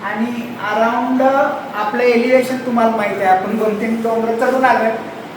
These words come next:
आणि एवढं सगळं होऊन at the very end आपल्या गोविंदाला आपली काळजी होती, तेव्हा खूप चांगली रूम मिळालेली आहे. तुम्हाला माहिती आहे कशा प्रकारच्या रूम मिळतात,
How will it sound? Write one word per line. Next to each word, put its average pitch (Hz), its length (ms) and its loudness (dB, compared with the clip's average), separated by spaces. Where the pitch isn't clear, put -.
आणि 214 220 0
एवढं 233 220 6
सगळं 262 340 4
होऊन 247 260 4
at 208 540 -2
the 240 80 0
very 233 300 0
end 226 100 -2
आपल्या 220 240 -2
गोविंदाला 220 440 -2
आपली 220 260 -4
काळजी 226 300 0
होती, 226 280 0
तेव्हा 226 520 -4
खूप 226 340 -8
चांगली 247 320 0
रूम 285 220 0
मिळालेली 240 320 2
आहे. 196 220 -2
तुम्हाला 233 280 0
माहिती 247 240 0
आहे 240 160 -4
कशा 226 120 -6
प्रकारच्या 233 460 -6
रूम 220 120 -4
मिळतात, 208 440 -4